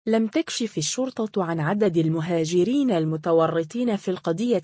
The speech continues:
وتم توقيف اثنين من المشتبه بهم في سبتة واثنين في لينيا دي لا كونثيوبثيون في إقليم الأندلس الإسباني. أما المشتبه به الخامس فقد أودع السجن بانتظار محاكمته،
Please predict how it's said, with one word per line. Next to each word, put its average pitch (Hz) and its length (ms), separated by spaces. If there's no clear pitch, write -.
وتم 180 500
توقيف 170 640
اثنين 220 460
من 170 160
المشتبه 185 800
بهم 208 300
في 170 220
سبتة 208 600
واثنين 208 520
في 170 280
لينيا 165 640
دي 180 220
لا 170 140
كونثيوبثيون 196 1300
في - 360
إقليم 240 380
الأندلس 214 640
الإسباني. 202 960
أما 277 240
المشتبه 202 880
به 196 220
الخامس 226 580
فقد 175 440
أودع 190 460
السجن 202 500
بانتظار 170 800
محاكمته، 202 960